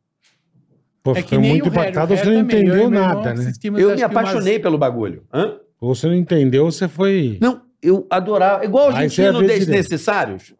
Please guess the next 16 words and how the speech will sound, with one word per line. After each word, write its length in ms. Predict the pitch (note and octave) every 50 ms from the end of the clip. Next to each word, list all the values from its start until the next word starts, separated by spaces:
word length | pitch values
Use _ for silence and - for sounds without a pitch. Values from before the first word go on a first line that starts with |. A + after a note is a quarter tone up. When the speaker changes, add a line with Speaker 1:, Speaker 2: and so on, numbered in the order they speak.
| _ -
Speaker 3:
Quantas 300 | G3+ A#3 A#3 A3+ F#3+ D#3
vezes 160 | F3 E3 -
você 80 | E3+
foi 160 | D#3+ - D#3 C#3
no 60 | B2
Desnecessários? 880 | A#2 A#2+ A2+ B2 B2 A2+ A2+ B2 G#2+ - A#2 F#2+ E2 E2 - - - _
Speaker 1:
Várias. 720 | - A2 G#2+ A#2+ A#2+ A#2+ A#2+ A#2+ A2+ G2+ F#2 F2 - - - A#2+ A#2 -
Speaker 3:
Dezesseis 640 | A#2+ G#2 A#2 A#2+ A2+ C3 B2 B2 - C3+ D3 E3 F#3+
vezes. 440 | A#3 C#4+ B3+ C3+ G2 - - - _
Speaker 1:
Várias, 480 | - G2+ A2+ A2+ A2 A2 A2 G2+ G2+ -
Speaker 3:
Por 60 | -
que 60 | - F#3
Speaker 1:
é. 20 |
Speaker 3:
que 80 | D#3+ A2+
você 140 | F#2 D#3 C#3+
ia? 320 | C3+ A#2+ G#2+ G2 - -